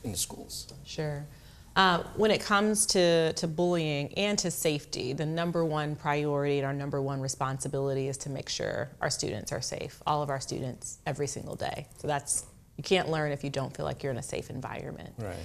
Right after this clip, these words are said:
Speaker 2: Uh, so when it comes to bullying, there's a, there are a few things that we're, we're doing. One is we're working a lot with, um, social emotional learning. So that's kind of a popular term these days. It's called S E L.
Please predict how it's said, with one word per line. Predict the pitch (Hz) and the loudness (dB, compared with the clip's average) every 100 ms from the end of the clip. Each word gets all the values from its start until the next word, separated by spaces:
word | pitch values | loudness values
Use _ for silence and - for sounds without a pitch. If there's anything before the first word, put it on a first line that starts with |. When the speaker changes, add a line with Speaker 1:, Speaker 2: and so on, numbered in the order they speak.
| - - - | -12 -18 2
Speaker 2:
Uh, | 175 165 - | 6 6 4
so | - | 4
when | 208 | 6
it | 202 - | 4 2
comes | 208 196 - | 2 4 4
to | 170 | 2
bullying, | 165 311 294 190 165 160 | 6 8 8 8 8 8
there's | 160 156 | 4 2
a, | 151 - | -2 -2
there | 175 165 | 2 2
are | |
a | |
few | 165 262 277 | 2 2 2
things | 233 190 | 2 2
that | 175 - | 0 0
we're, | 151 147 143 143 | 0 0 0 -2
we're | 151 | -2
doing. | 139 139 139 135 143 - - - | 0 -2 -2 -4 -6 -8 -20 -8
One | - 175 185 190 | 2 6 6 6
is | 175 | 6
we're | 165 | 4
working | 165 - | 4 2
a | 156 | 0
lot | 151 160 160 170 | 2 6 6 6
with, | 156 156 151 151 - | 2 2 4 2 -2
um, | - 147 147 143 | -2 0 0 -2
social | - 170 160 170 | 2 4 6 4
emotional | 156 156 151 170 160 151 147 156 | 4 2 0 0 0 0 0 0
learning. | 156 156 170 190 190 | 0 2 2 2 2
So | 165 | 2
that's | 156 151 | 2 4
kind | 202 185 | 4 6
of | |
a | 143 | 4
popular | - 156 175 156 151 | 2 2 4 2 2
term | - 151 143 | -2 -2 0
these | 156 160 | 0 -2
days. | - 160 156 156 | 2 2 2 -2
It's | - | -4
called | 143 143 | -2 2
S | 147 147 | 2 2
E | 151 147 | 0 2
L. | 143 151 175 196 | 2 2 0 -4